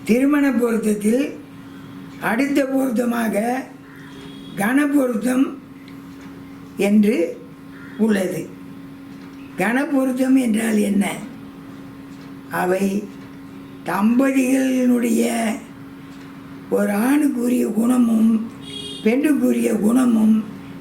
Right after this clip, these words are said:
எப்படி இருக்கும் என்று விளக்குகிறது தான் கண பொருத்தமாகும்.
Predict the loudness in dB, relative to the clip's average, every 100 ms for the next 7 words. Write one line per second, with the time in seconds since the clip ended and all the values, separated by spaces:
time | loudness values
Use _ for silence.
0 | 0 0 2 2 4 4 2 2 4 4
1 | 4 4 4 4 2 -2 -10 -14 -6 2
2 | 2 2 0 2 2 2 2 2 2 0
3 | -2 -12 -14 -6 0 2 4 4 2 2
4 | 2 2 0 -2 -8